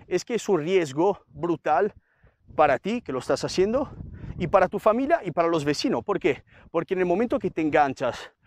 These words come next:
a la red eléctrica de manera ilegal, te saltas, ¿no? muchísimos pa-, eh, pasos de seguridad, que ahora os lo voy comentando. ¿Y esto qué produce? Produce riesgo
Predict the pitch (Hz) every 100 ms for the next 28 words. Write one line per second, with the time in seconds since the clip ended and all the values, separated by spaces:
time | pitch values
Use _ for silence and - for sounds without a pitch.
0 | - - 139 139 160 151 160 139 127 127
1 | 127 147 135 135 135 127 170 - - -
2 | - 208 - 185 175 - 214 226 - _
3 | _ 135 196 180 190 - 202 156 - 147
4 | 147 156 135 135 160 147 - 202 - _
5 | _ _ 139 160 185 160 151 113 107 _
6 | _ 233 180 147 143 135 139 135 - _
7 | _ _ _ - 147 143 120 110 110 -
8 | _ 196 220 214 285 - 175 180 156 160
9 | - - 175 - 160 180 170 214